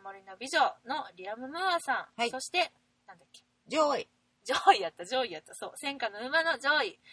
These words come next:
Speaker 1: えー、演出賞は、橋から眺めボバンホーベさんと、えー、夜中に犬に起こった奇妙な事件、
Speaker 2: うん。
Speaker 1: マリエンヌ・エリオットさん。そして、
Speaker 2: はい。
Speaker 1: 作品賞は、戦火の馬と眠れる森の美女となりました。
Speaker 2: パチパチパチパチパチ。あった。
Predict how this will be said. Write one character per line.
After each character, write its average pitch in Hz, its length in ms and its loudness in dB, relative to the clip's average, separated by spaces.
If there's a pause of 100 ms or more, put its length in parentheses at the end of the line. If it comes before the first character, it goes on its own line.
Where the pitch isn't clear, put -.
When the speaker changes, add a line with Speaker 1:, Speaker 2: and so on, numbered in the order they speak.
(200)
Speaker 1:
え 180 60 -10
ー、 196 40 -8 (140)
演 214 80 -10
出 233 160 -16
賞 220 140 -6
は、 240 280 4 (180)
橋 - 60 -16
か 180 140 -10
ら 175 140 -10
眺 214 280 -6
め 302 140 -10
ボ 302 120 -12
バ 294 140 -6
ン 311 80 -8
ホ 330 140 -2
ー - 20 -8
ベ 302 100 -12
さ 302 160 -14
ん 311 60 -20
と、 466 100 -4 (380)
え 370 60 -8
ー、 381 140 -6
夜 381 100 -12
中 277 220 -10
に 190 120 -20
犬 190 140 -20
に 190 140 -20
起 - 60 -18
こ 392 120 -12
っ 381 40 -12 (140)
た - 260 -6 (220)
奇 302 140 -12
妙 269 200 -2
な 185 200 -12
事 269 120 -12
件、 381 200 4
Speaker 2:
う - 40 -4
ん。 - 40 -14 (100)
Speaker 1:
マ 196 80 -6
リ 185 160 -6
エ 180 40 -10
ン 180 60 -18
ヌ・ 165 60 -18
エ 170 140 -6
リ 392 120 -2
オ 330 40 2
ッ 320 60 0
ト 208 120 -10
さ - 120 -8
ん。 220 120 -12
そ 370 160 -4
し - 160 -8
て、 - 80 -8
Speaker 2:
は 427 80 -4
い。 - 40 -16 (280)
Speaker 1:
作 226 300 -18
品 214 260 -18
賞 165 240 -12
は、 247 220 6
戦 175 320 -14
火 151 160 -12
の 151 160 -16
馬 247 260 -6
と 453 320 0
眠 170 240 -18
れ 156 120 -20
る 156 180 -20
森 160 220 -18
の 175 120 -14
美 277 140 -10
女 320 100 4 (240)
と 311 100 -2
な 269 140 0
り 277 120 -6
ま 320 200 -2
し - 80 -10
た。 349 400 6 (220)
Speaker 2:
パ 190 40 -18
チ - 120 -18
パ 160 100 -8
チ - 120 -20
パ 156 100 -14
チ - 140 -20
パ 147 120 -14
チ - 160 -20
パ - 100 -20
チ。 - 120 -20
あ - 60 -6
っ - 120 -6
た。 - 120 0